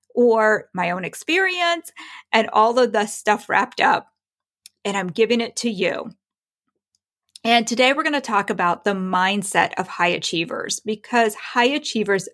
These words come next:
definitely think differently than their peers. High achievers realize that their mind is a huge part of their success, and they work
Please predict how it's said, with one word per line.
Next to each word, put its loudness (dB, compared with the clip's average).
definitely 2
think 2
differently 0
than -2
their -2
peers. -4
High 0
achievers 2
realize 0
that 0
their 0
mind -2
is -4
a -2
huge 2
part 2
of -2
their 2
success, -4
and -6
they 4
work 0